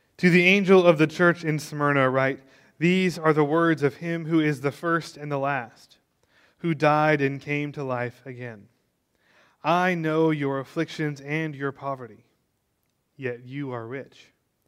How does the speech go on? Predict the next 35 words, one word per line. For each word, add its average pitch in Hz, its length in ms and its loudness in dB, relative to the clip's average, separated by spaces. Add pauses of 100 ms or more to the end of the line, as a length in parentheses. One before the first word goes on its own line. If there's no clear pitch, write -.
(480)
I 147 100 2
know 180 180 8
about 180 220 4
the 180 80 -2
slander 185 500 0
of 156 160 2
those 160 380 4 (200)
who 180 140 2
say 185 320 4
they 165 200 4
are 151 120 4
Jews 151 320 -2
and 151 180 -4
are 143 180 2
not, 156 320 -2
but 143 120 -4
are 139 140 2
a 139 60 -2
synagogue 143 640 -2
of 127 160 -12
Satan. 143 440 -6 (240)
Do 175 120 -2
not 185 280 2
be 180 100 4
afraid 165 540 2
of 139 160 0
what 151 140 0
you 139 120 -2
are 127 120 2
about 131 300 0
to 131 80 -14
suffer. 135 380 -8
I 151 280 -2
tell 156 220 -2
you, 147 220 -4